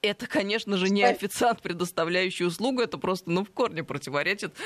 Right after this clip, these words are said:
Speaker 1: всему тому, что мы себя представляем. И теперь вот,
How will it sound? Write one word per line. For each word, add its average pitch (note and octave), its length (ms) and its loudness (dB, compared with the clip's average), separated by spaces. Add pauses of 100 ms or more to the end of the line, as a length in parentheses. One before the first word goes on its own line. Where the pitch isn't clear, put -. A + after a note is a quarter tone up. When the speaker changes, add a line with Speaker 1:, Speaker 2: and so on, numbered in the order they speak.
(380)
Speaker 1:
всему A#3 520 2
тому, A3+ 340 -2
что A3+ 180 -2
мы G3+ 180 2
себя G3 320 2
представляем. G3+ 760 0 (280)
И F3 100 2
теперь G#3 380 0
вот, G3 160 -2